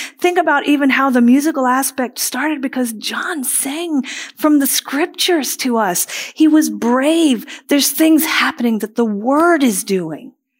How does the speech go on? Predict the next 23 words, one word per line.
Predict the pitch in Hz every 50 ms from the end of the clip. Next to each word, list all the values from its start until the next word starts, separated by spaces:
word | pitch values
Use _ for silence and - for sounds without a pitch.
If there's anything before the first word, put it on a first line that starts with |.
| _ _ _ _ _ _ _ _ _ - - - - -
And | - 269 254
some | - - 311 311 339
of | 330 294
it | 269 240
is | 233 214 208
the | 233
maturing | 226 226 220 - - 277 277 277 269 247
of | 208 180 180
this | 185 175 -
house | - - - 269 392 403 - - - - - - - - _ _ _ _ _ _ _ _ _ _ _ _ _ _ _ _ _ _ _ _ _ -
in | 247 277
the | 294 294
fullest | 277 285 - 285 311 311 330 320 320 -
sense | 285 262 254 247 -
of | 285
our | 269 262 -
call. | - - - - - - - - - - - - _ _ _ _ _ _ - - - - - - _ -
And | - 262
you're | 359 403 427 427
a | 359 -
part | - - - - 294 311 359 403
of | 427 381
that. | 370 - - - - - - _ _ -